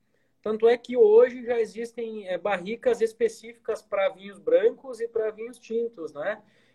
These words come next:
E nessas barricas para vinhos brancos, normalmente a tostagem, a queima da madeira é menor.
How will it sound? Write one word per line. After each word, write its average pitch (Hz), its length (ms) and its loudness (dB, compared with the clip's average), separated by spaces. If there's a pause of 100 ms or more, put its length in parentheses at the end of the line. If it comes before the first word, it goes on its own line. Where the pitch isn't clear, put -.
(100)
E 175 60 -12
nessas 196 340 4
barricas 226 540 4 (140)
para 220 240 0
vinhos 220 340 -6
brancos, 214 540 -4
normalmente 208 480 -4
a 220 60 0
tostagem, 208 840 -2
a 196 80 -8
queima 214 420 -8
da 185 140 -6
madeira 180 400 -6
é 196 40 0
menor. 220 520 -4